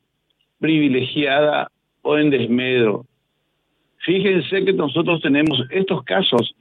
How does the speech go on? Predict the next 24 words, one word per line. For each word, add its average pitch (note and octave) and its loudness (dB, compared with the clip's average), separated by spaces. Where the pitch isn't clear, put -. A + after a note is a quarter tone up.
son, G3 2
eh, A2+ 2
casos E3+ -2
heredados D3 2
de B2+ -2
administraciones C3 0
anteriores. F2+ -2
Hay F#3 -2
alguna D#3 2
carpeta C#3+ 2
abierta C3 2
sobre A#2+ 2
el A2 4
mismo B2+ 2
clan, A2+ 0
creo G#2+ 0
que A2 2
referido A2 2
a A2 2
los A2 -2
hijos, - -2
pero F3 0
la F#3 0
exigencia, F#3+ 0